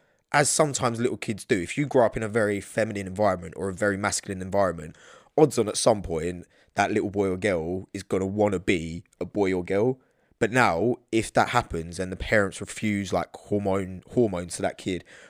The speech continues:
hormone blockers and that, the government will take that child away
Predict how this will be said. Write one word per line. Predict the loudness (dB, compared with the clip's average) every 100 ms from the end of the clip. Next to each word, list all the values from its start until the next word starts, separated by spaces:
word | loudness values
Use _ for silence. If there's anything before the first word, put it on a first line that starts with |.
| 0
hormone | 2 2 -2
blockers | -4 -4 -8
and | -6
that, | -8 -8
the | -4
government | 4 4 4 -8 -8 -8 -12 -12 -14 -14 -6
will | -4
take | 0 2 2 2
that | 0
child | 2 2 2
away | 2 2 2 0 -6 -8